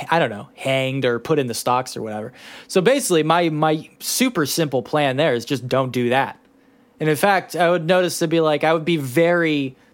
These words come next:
eh, you know, egalitarian and, and, and forgiving and understanding when I'm like, "Hey, I c-, you know, you're making eyes at this chick, like, constantly. I, I get it. I get it. Eh, don't worry about me. Like, I'll, I'll fi-, I'll figure something else out."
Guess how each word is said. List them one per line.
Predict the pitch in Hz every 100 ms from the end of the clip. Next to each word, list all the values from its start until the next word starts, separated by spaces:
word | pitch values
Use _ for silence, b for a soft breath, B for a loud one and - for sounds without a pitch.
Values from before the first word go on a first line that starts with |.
| -
eh, | 156 151
you | 185
know, | 143
egalitarian | 139 165 151 147 151 165 165 131
and, | 127
and, | 135 143 147
and | 165 143 135
forgiving | - 143 160 156 147 131
and | 123
understanding | 131 139 120 - 147 160 135
when | 127 123
I'm | 123
like, | 123 123
"Hey, | 220 147
I | 151
c-, | 175 - -
you | 185
know, | 170
you're | 143 151 202
making | 175 165 135
eyes | 131 147 127
at |
this | 123 123
chick, | - 127 -
like, | 139 131
constantly. | - 135 131 - 123 120 117
I, | 120 - B B
I | - 175
get | 151 139
it. | 104
I | - 147
get | 131 113
it. | - _ _ -
Eh, | 156
don't | 175 185
worry | 180 160
about | 139 127
me. | 120 160
Like, | 143 139
I'll, | 147 147 139
I'll | 151 143 135 -
fi-, | - 156 139
I'll | 151
figure | 156 175 143
something | 143 131
else | 120 107 113
out." | -